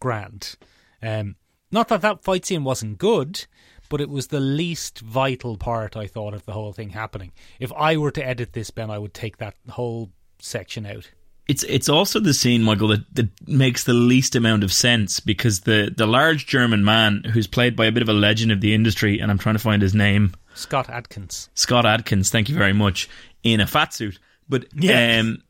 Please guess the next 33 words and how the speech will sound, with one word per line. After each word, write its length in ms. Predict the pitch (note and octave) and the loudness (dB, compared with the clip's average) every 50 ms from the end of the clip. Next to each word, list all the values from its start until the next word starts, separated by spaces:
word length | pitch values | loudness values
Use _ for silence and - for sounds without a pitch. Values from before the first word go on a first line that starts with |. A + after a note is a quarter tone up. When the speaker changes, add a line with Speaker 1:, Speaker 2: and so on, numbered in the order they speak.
| _ _ _ _ _ _ _ _ - - | _ _ _ _ _ _ _ _ -10 -6
Speaker 2:
the, 420 | - C#3 C#3 C#3 C3 B2+ B2 A#2 - | -2 0 2 2 2 2 0 -2 -2
the 160 | - C#3+ C3+ | -2 -2 -2
thing 260 | B2+ - F3 F#3 G3 | 0 0 0 0 0
of 100 | G3+ D#3+ | 0 0
this, 200 | C#3 D3+ D3 - | 0 0 0 2
Michael, 300 | C#3+ C3 A#2+ G#2 A2+ G#2+ | 0 0 0 2 2 2
is, 300 | G#2+ G2+ G2 F#2 - - - _ _ _ _ _ | 2 2 2 0 -2 -4 -6 _ _ _ _ _
um, 500 | A2+ A#2 A2 G#2+ G2+ G2 G2 G2 - - _ _ _ _ _ _ _ _ - | -6 -4 -2 -2 -2 -2 -2 -4 -6 -10 _ _ _ _ _ _ _ _ -12
he 340 | - - - F3+ F3+ E3 D#3 | -6 -2 0 2 2 2 0
flees 1040 | - - - - - D3+ D#3+ F#3 G#3 A3+ A#3+ A3 D3 A2+ G2+ F#2 - - - - _ _ _ | -4 -8 -8 -2 0 2 2 2 2 2 2 2 0 0 0 -2 -4 -4 -6 -10 _ _ _
from 840 | - - - C3 A#2+ A2 G#2 G2+ G2 G2 G2 F#2+ F#2+ F#2+ G2 G2 - _ _ _ _ - | -14 -6 -2 0 0 2 2 2 0 0 0 0 0 -2 -4 -6 -8 _ _ _ _ -4
John 340 | - - B2 A#2 A2 G#2+ G#2+ | -2 0 0 2 2 0 2
Wick 320 | A2 G#2+ F#2+ - - - - | 0 0 -2 -2 -8 -8 -6
at 160 | A#2+ A2 - | -6 -6 -4
the 80 | - A2 | -4 -2
beginning. 540 | F#2+ G2+ F2+ E2+ A#2 B2+ C3+ A#2 E2+ - - - _ _ _ _ _ _ _ _ _ _ | -2 -2 -2 0 0 0 0 0 -2 -4 -10 -16 _ _ _ _ _ _ _ _ _ _
Speaker 1:
Hmm. 220 | - B2 D3+ D3 A2+ F#2+ - _ _ - | -10 -8 -8 -8 -8 -10 -14 _ _ 0
Speaker 2:
And 120 | A#2+ C#3 C3 | 0 2 2
then 160 | E3+ F3+ E3+ | 2 2 0
suddenly 460 | - - - G3+ F#3+ G3 G#3+ G#3 F3 | -2 0 0 0 0 0 0 0 0
decides 460 | C#3+ C#3+ C#3+ - - D3 C3 B2+ A2+ - | 2 2 2 2 2 2 2 0 -2 -4
to 80 | - A2+ | -8 -8
take 220 | - - C#3 B2 | -4 -2 -2 0
a 60 | C#3 | 0
puff 300 | B2 - - D#3 C#3 - | -2 -2 -4 -4 -2 0
on 100 | C3+ B2 | 0 0
his 160 | A2+ A2 G#2+ A#2+ | 0 0 0 2
inhaler 480 | A#2+ A2 - B2+ C3+ C#3 C3+ B2+ A#2 | 2 2 2 2 2 2 2 2 2
and 100 | A2+ A2 | 2 2
goes, 260 | G#2 A2 G#2+ G#2+ G#2+ | 2 2 2 2 2
"Ah, 300 | A2+ A2 G#2+ G#2 G2+ G#2 - | 2 0 2 0 0 -2 0
fuck 180 | - C3 A#2 G#2 | 0 0 0 0
it. 160 | A2 - | -2 -4